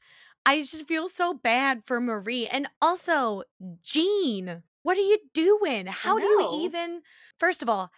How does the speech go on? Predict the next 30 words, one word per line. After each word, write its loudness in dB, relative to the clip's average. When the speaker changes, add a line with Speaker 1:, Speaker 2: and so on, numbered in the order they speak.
Speaker 1:
how 4
did -2
you -8
find 0
out 4
about 2
the -4
diamond 0
necklace? -8
Second -2
of -2
all, 0
how 2
did 0
this -4
Speaker 2:
Mm. -16
Speaker 1:
cardinal -2
just -6
not -2
know? -4
How 8
did -4
he 4
think -4
Marie 0
Antoinette, -2
the 6
queen, -2
was -2
just -4